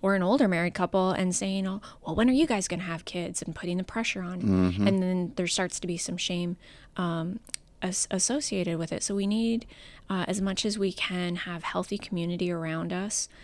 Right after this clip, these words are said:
Speaker 1: so that we can be authentic and, and just share, "Hey, this is what my heart truly desires, and yet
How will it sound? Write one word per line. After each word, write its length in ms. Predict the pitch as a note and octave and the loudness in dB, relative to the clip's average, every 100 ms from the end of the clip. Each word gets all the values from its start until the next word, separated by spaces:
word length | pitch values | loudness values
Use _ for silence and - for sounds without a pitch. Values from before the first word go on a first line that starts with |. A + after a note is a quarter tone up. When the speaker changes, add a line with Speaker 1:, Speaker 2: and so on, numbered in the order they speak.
| - - | -18 -6
Speaker 1:
so 200 | - F#3 | 0 2
that 160 | F3+ | 2
we 120 | - F3+ | 0 -2
can 180 | F#3+ F#3 | -2 -2
be 100 | F#3+ | -2
authentic 720 | F#3+ - F3 - - - - - - - | -4 -4 -6 -4 -8 -10 -16 -18 -20 -10
and, 520 | - F3+ F3 E3+ F3 - | -2 0 2 0 0 -2
and 140 | F3+ | -2
just 180 | - F3+ | -2 0
share, 380 | - - A3 F3+ | 0 -2 -2 -4
"Hey, 320 | - A3 G#3 | -4 -4 -2
this 260 | F3+ F#3+ - | -2 -4 -2
is 160 | F#3+ | -4
what 160 | - E3+ | -4 -4
my 120 | F3 | -4
heart 240 | E3+ F#3 - | -4 -6 -6
truly 320 | - F3+ F#3+ | -4 -2 -2
desires, 600 | F3+ F3+ E3+ G#3 A#3+ - - - - - | -4 -4 -4 -2 -4 -6 -14 -20 -20 -10
and 180 | - F3+ | -2 0
yet 320 | F3 F3 F3 | 2 2 0